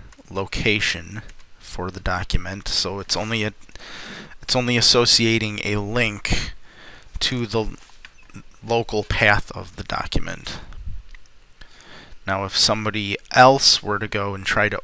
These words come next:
open this from their own machine, they would not be able to because this document is on my machine and they can't access that. I'm going to add another attachment, and this time I'm gonna choose a document type.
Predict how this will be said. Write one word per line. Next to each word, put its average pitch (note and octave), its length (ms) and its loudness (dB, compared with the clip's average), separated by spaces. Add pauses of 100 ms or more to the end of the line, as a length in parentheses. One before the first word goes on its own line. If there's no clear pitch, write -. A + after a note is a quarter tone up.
open A#2 320 -2
this G#2 180 2
from G2 380 -4
their G#2+ 280 2
own G#2+ 240 -4
machine, C3+ 500 0
they A2 120 2
would G#2 160 -4
not F#2+ 240 -2
be A#2+ 180 2
able G#2+ 200 2
to G2 280 -6
because F#2+ 640 -6 (300)
this - 180 0
document F#2 560 -4
is F#2+ 160 -4
on F2+ 240 -6
my G#2 300 0
machine G2 720 -4
and G2 160 -10
they G2 100 -6
can't G2+ 400 -6
access - 500 -4
that. - 280 -4 (880)
I'm A2+ 220 -14
going G2+ 300 -10
to G#2 340 -6
add G2+ 220 -2
another G2 420 -6
attachment, G#2 720 -6
and G#2+ 160 -8
this A#2+ 180 0
time A2 320 -2
I'm G#2 140 -8
gonna G2 160 -6
choose G#2 320 -2
a G2 60 -8
document G2 580 -2
type. G2 400 -8